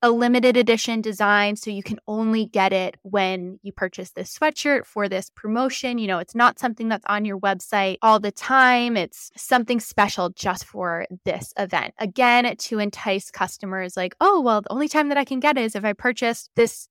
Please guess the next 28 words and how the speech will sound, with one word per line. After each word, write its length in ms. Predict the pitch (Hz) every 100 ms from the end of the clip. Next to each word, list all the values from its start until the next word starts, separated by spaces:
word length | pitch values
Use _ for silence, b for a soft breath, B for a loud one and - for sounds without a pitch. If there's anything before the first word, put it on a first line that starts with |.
| _
sweatshirt. 500 | - 277 294 233 175
And 140 | 208
you 80 | 233
know 140 | 277
what? 240 | 311 320 302
I 100 | 254
already 220 | 311 320
had 160 | 311 302
my 140 | 277
eye 200 | 269 285
on 80 | 254
that 200 | 208 -
sweatshirt. 360 | 202 202 - -
So 120 | 208
this 220 | 220 -
is 100 | 208
a 40 | 240
perfect 360 | 226 220 226
time 380 | - 208 196 190 - -
to 280 | 202 190 185 -
purchase 340 | 214 - -
it 80 | -
because 240 | 196 -
now 180 | 196 190
I'm 80 | 190
gonna 160 | 180 170
get 200 | 185 -
this 180 | 180